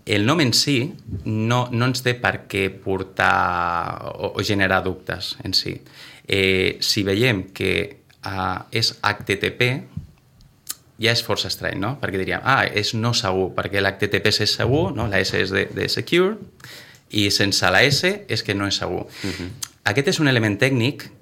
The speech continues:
Speaker 1: que per, eh, per determinar si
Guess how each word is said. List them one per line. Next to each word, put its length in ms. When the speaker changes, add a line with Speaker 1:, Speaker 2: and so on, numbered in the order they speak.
Speaker 1:
que 420
per, 400
eh, 500
per 140
determinar 560
si 480